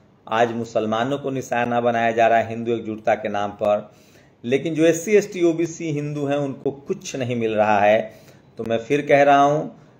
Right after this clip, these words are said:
दिलीप मंडल ने सही में लिखा एक पोस्ट, मैं चाहता हूँ कि आपको पढ़ के सुनाऊँ, और वो पोस्ट बहुत मारक है और उसी के साथ ख़त्म करूँगा। और मैं इसीलिए कह रहा हूँ कि सोशल मीडिया ही सच्चा मीडिया है।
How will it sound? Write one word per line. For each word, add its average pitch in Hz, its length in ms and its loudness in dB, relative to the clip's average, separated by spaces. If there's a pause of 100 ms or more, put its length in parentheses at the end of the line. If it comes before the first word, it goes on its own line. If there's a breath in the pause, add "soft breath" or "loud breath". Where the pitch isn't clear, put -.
दिलीप 131 300 -2
मंडल 123 300 2
ने 120 140 2
सही 127 300 0
में 131 120 0
लिखा 117 320 0
एक 113 140 2 (120)
पोस्ट, 123 340 -6
मैं 107 140 -4
चाहता 101 320 -6
हूँ 113 140 -6
कि 104 80 -4
आपको 92 300 -2
पढ़ 98 220 -4
के 95 160 -8
सुनाऊँ, 143 600 -4 (440 soft breath)
और 104 140 -2
वो 117 120 -2
पोस्ट 214 380 2
बहुत 143 360 -2 (100)
मारक 120 420 4
है 139 80 2
और 127 80 2
उसी 117 220 -8
के 113 120 -4
साथ 98 400 -2
ख़त्म 123 260 -2
करूँगा। 110 600 -4 (440 soft breath)
और 98 140 -4
मैं 104 120 -4
इसीलिए 131 300 -4
कह 113 140 2
रहा 113 100 4
हूँ 117 100 -2
कि 107 80 -8
सोशल 113 420 -6
मीडिया 104 300 -2
ही 104 80 -2
सच्चा 98 340 -6
मीडिया 95 340 -4
है। 92 240 -2